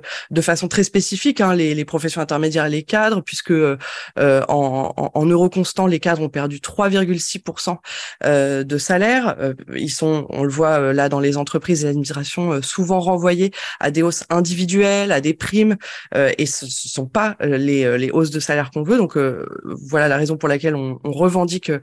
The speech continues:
la hausse des salaires, puisque avoir de bons salaires permet aussi, euh, de financer de bonnes retraites.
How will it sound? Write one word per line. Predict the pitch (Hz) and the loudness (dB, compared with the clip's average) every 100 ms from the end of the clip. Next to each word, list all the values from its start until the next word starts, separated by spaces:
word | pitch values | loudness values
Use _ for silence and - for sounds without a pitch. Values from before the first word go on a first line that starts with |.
| - - - | -8 -12 -4
la | 143 160 | 2 4
hausse | 156 | 2
des | 151 | 0
salaires, | - 160 277 | 0 0 0
puisque | - - 165 - | -4 -2 0 2
avoir | 170 185 170 | 2 2 0
de | 151 | -2
bons | 139 233 | 2 2
salaires | - 139 175 233 | 2 0 0 -2
permet | 165 151 151 | -2 0 0
aussi, | 139 - - 220 | 0 -2 -2 0
euh, | 131 | 0
de | 123 | -2
financer | 127 - 135 127 202 | -6 -6 -6 -4 -4
de | 175 | -2
bonnes | 143 165 | 0 0
retraites. | 156 151 - - | -2 -6 -12 -14